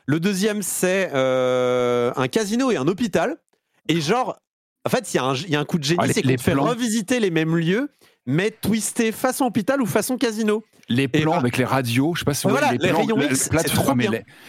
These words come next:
Speaker 2: il y a des, il y a des, il y a
Speaker 1: Exactement.
Speaker 2: des vraies fulgurances en mise en scène où d'un seul coup, bah, c'est dès le début où la caméra se met en vue aérienne et on se retrouve avec un niveau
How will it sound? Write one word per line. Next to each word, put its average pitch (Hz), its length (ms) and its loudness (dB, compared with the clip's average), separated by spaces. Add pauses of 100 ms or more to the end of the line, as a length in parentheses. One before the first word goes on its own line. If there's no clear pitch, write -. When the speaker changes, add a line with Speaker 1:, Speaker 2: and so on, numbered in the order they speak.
(100)
Speaker 2:
il 123 60 2
y - 20 2
a 135 60 2
des, 160 60 2
il 165 60 -2
y 147 80 4
a 156 60 2
des, 147 80 2
il - 40 2
y - 20 -6
a 147 140 0
Speaker 1:
Exactement. - 20 0
Speaker 2:
des 135 140 2
vraies 160 200 0
fulgurances 185 600 0
en 139 40 2
mise 139 160 2
en 143 100 2
scène 208 260 2
où 143 40 0
d'un 151 120 2
seul 175 180 0
coup, 196 260 -2
bah, 139 100 2
c'est 143 140 0
dès 151 80 2
le 247 80 2
début 202 300 0
où 165 100 0
la 147 100 0
caméra 170 420 0
se 147 120 -6
met 151 60 2
en 143 80 0
vue 151 160 -2
aérienne 147 420 0
et 120 80 -2
on 117 80 -2
se 113 80 -8
retrouve 139 180 -4
avec 143 120 0
un 131 80 2
niveau 143 400 0